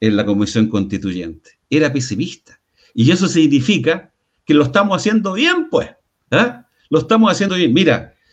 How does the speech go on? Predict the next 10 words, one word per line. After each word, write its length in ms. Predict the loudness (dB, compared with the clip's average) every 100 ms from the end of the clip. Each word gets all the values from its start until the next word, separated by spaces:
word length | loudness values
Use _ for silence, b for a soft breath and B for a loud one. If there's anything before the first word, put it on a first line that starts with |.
| _ _
hasta 260 | -4 0 2
el, 320 | 2 0 -6 -4
hasta 280 | -4 0 0
el 200 | 0 -2
pelado 380 | 2 4 6 6
Irane, 420 | 6 2 0 -2
¿ah? 320 | -2 -4 -6 -16 _ _ _ -2
Eh, 320 | 2 4 4
a 80 | 2
propósito 840 | 2 2 2 0 2 4 2 0